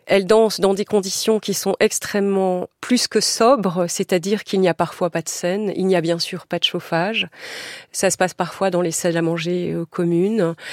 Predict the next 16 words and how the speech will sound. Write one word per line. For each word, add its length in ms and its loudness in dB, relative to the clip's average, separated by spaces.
Il 80 0
n'y 80 2
a 60 0
pas 120 -2
de 80 -6
coulisses, 720 -4
il 80 -2
n'y 120 0
a, 400 -6
voilà, 240 2
il 140 -2
fait, 380 -6
c'est 180 0
très 220 -2
difficile. 720 -4
Mais 240 8